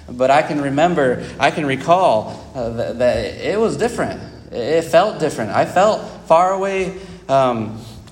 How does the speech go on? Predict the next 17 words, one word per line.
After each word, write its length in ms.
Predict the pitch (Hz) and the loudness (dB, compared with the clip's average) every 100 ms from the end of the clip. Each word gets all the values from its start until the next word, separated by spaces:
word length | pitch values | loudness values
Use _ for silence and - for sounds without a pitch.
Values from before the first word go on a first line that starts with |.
| - - | -18 -14
there's 540 | 127 135 107 147 160 | -12 -10 -6 -4 -4
a 40 | - | 0
couple 240 | 196 190 | 0 2
of 60 | 170 | 2
places 440 | 180 175 175 151 | 0 2 -2 -2
in 320 | 165 160 156 | -2 -2 -2
Michigan, 460 | 180 - 180 180 175 | -2 -2 -2 0 0
you 80 | 160 | 0
know, 140 | 165 | 0
that 160 | 160 156 | 0 -2
you 120 | 165 | -6
can 120 | 156 | -4
get 200 | 156 165 | -4 -2
into 180 | 147 143 | -4 -4
Canada, 580 | 147 151 160 170 180 170 | -4 -4 -2 -2 -2 -6
into 300 | 131 139 135 | -6 -6 -8
Detroit, 520 | 123 117 151 170 180 | -10 -4 -2 0 -2